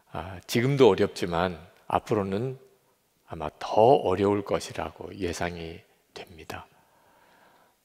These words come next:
아, 그것이 우리를, 어, 두렵게도 하고 정말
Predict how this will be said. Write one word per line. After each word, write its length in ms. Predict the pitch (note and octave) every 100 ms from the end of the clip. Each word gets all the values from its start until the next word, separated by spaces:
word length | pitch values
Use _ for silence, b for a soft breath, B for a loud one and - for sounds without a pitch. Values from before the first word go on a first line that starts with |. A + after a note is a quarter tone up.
| _
아, 240 | F2+ D#2+ E2+
그것이 340 | - F#2+ F2+ G#2+
우리를, 600 | F2+ G#2 F#2+ F2+ F#2 A2+ - _ _ _ _ _ _
어, 260 | - F2 E2
두렵게도 600 | - G2+ G2+ - - -
하고 440 | - F#2+ - B2 C3 _ _ _ _ _ _ _ b b b
정말 320 | - F#2+ E2